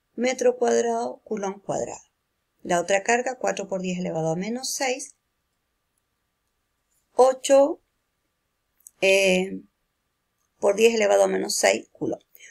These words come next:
¿Por qué la otra me quedó con positivo? Por el movimiento de la distancia que va a quedar en positivo y se le van a sumar tres. Cuando esto yo lo divido por su radio al cuadrado, que quedó como cuatro por diez elevado a menos tres,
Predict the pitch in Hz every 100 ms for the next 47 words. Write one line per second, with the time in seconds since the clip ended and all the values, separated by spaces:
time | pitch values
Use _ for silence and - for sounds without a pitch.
0 | _ _ 226 220 277 294 294 294 285 277
1 | 262 262 262 254 262 - 254 262 269 285
2 | 339 _ _ _ _ 254 254 254 254 240
3 | 233 226 220 226 233 233 220 214 208 214
4 | - 220 220 - 117 107 104 104 101 104
5 | 107 113 226 220 226 247 233 233 220 214
6 | 208 - 202 202 - _ _ - - -
7 | - _ _ _ _ _ - _ _ _
8 | _ _ _ _ _ _ _ _ - 262
9 | 254 277 277 277 269 269 254 247 247 247
10 | 240 233 233 240 247 247 233 233 214 220
11 | 220 196 - 190 185 190 202 214 - 185
12 | 180 - 226 233 233 214 196 208 196 202
13 | 196 202 208 208 240 262 269 - 339 -